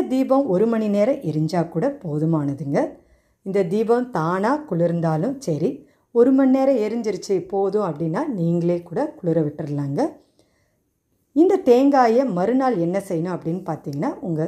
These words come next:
சமையலுக்கு நீங்க யூஸ் பண்ணிக்கலாம். ஆனா இனிப்பு பதார்த்தத்துக்கு தான் யூஸ் பண்ணிக்கணுங்க. அந்த அரிசி, பச்சரிசியும் நீங்க யூஸ் பண்ணிக்கலாங்க.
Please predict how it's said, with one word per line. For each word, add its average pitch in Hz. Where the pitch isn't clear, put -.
சமையலுக்கு 170
நீங்க 170
யூஸ் 185
பண்ணிக்கலாம். 156
ஆனா 165
இனிப்பு 262
பதார்த்தத்துக்கு 160
தான் 294
யூஸ் 160
பண்ணிக்கணுங்க. 147
அந்த 233
அரிசி, 175
பச்சரிசியும் 185
நீங்க 190
யூஸ் 170
பண்ணிக்கலாங்க. 147